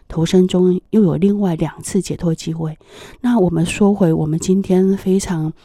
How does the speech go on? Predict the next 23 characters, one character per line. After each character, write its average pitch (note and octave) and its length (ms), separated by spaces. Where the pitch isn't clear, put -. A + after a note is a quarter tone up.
平 F3 240
易 F#3+ 160
近 F#3+ 240
人 D#3 160
的 D#3 120
口 D3+ 260
诀， D3+ 260
叫 F3+ 220
做 F3 180
这 A#3 120
件 G#3+ 260
事 G3+ 260
的 D#3 340
积 F#3+ 260
极 D#3+ 280
面 F3 240
是 - 120
什 - 220
么？ - 60
死 - 500
亡 D#3 500
如 F#3+ 140
果 D#3 440